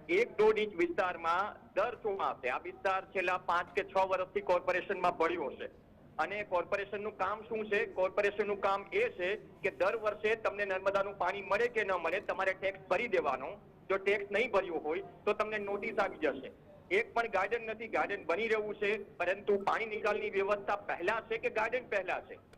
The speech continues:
એ એક સવાલ છે. તો આ દર ચોમાસે પરિસ્થિતિ આટલી વિકટ બની રહી છે અને આના જ આસપાસના વિસ્તારોમાં ઘણી જગ્યાએ રોડ ખોદીને તંત્રની બલિયારી એવી છે કે રોડ ખોદીને મૂકી દીધા છે. ભર ચોમાસે જ, અ, કોર્પોરેશનને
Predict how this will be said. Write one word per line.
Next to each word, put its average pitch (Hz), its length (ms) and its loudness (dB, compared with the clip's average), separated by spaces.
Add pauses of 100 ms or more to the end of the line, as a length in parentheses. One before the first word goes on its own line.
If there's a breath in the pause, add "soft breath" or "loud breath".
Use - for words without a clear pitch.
(300)
એ 208 40 6
એક 240 280 2
સવાલ 180 260 2
છે. - 180 -12
તો - 360 0
આ 220 80 8
દર 220 580 2
ચોમાસે 208 500 4
પરિસ્થિતિ 202 540 0
આટલી 202 320 0
વિકટ 190 360 0
બની 202 220 0
રહી 190 220 2
છે 185 180 -2
અને 202 420 -4
આના 208 320 0
જ 220 60 -8
આસપાસના 208 500 -2
વિસ્તારોમાં 196 520 0
ઘણી 190 160 0
જગ્યાએ 196 340 2
રોડ 190 300 -6
ખોદીને 185 340 -4
તંત્રની 180 440 -2
બલિયારી 165 480 -2
એવી 160 240 -6
છે 160 100 -2
કે 165 120 -4
રોડ 165 240 -2
ખોદીને 165 300 2
મૂકી 160 280 -6
દીધા 113 300 -2
છે. - 180 -10 (540)
ભર 196 220 4
ચોમાસે 196 720 0
જ, 202 40 -6 (300)
અ, 180 140 2
કોર્પોરેશનને 180 1040 0